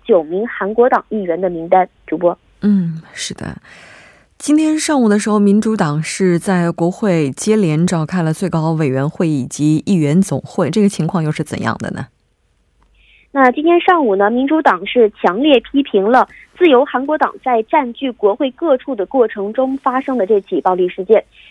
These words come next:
Speaker 1: 并强调说一定要追究违反国会先进化法律责任。党领导层的，的计划，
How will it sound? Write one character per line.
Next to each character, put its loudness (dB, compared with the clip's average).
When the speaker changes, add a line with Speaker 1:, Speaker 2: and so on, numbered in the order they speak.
Speaker 1:
并 4
强 0
调 4
说 4
一 2
定 2
要 6
追 -2
究 2
违 2
反 0
国 2
会 0
先 -4
进 -4
化 2
法 -6
律 -2
责 2
任。 0
党 2
领 -4
导 4
层 -4
的， 2
的 2
计 -6
划， 0